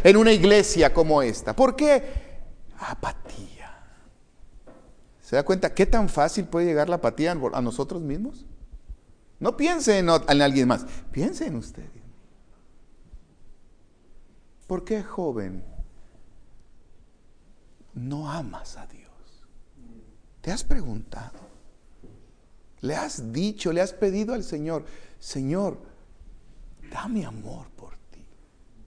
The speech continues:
¿Por qué hay otras cosas que es lo que, "Wow, esto es lo que toma nuestras mentes"? El mundo es sutil. Necesitamos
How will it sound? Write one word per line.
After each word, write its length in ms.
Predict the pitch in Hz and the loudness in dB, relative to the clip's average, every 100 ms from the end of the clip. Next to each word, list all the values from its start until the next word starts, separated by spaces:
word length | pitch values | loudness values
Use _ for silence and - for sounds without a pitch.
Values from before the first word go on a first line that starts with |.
| - - - - - - - - - - - - | -20 -20 -20 -20 -20 -20 -20 -20 -20 -20 -20 -12
¿Por 180 | - 214 | -4 -4
qué 120 | 233 | 0
hay 120 | 262 247 | 0 0
otras 320 | 247 254 - | 0 0 4
cosas 460 | - 214 196 190 | 6 4 6 6
que 140 | - 185 | 6 2
es 80 | 190 | 2
lo 200 | 196 196 | 0 2
que, 260 | 165 - - - - - - | -2 -2 -10 -16 -16 -18 -14
"Wow, 500 | - - - 151 143 | -6 -4 -2 0 0
esto 260 | 165 - | 0 -4
es 60 | 180 | -2
lo 160 | 156 156 | -2 -2
que 140 | - - - | -4 -4 -2
toma 440 | - 196 233 208 135 | -2 2 4 2 2
nuestras 680 | 120 117 - - - - - | -2 0 -4 -4 -8 -8 -8
mentes"? 520 | 113 101 98 - - - - - - - - - | -6 -8 -8 -10 -8 -6 -6 -10 -18 -20 -20 -16
El 160 | 95 | -8
mundo 380 | 98 110 262 262 | -4 -2 -2 -4
es 80 | - | -6
sutil. 480 | - 110 - - - - - - - - - - - - - - - - - - - - - _ _ 90 | -8 -14 -14 -18 -18 -20 -20 -20 -20 -20 -20 -20 -20 -20 -20 -20 -20 -20 -20 -20 -20 -20 -20 _ _ -18
Necesitamos 1080 | 90 92 - 87 - 151 143 - - - | -10 -10 -10 -12 -10 -8 -8 -10 -14 -18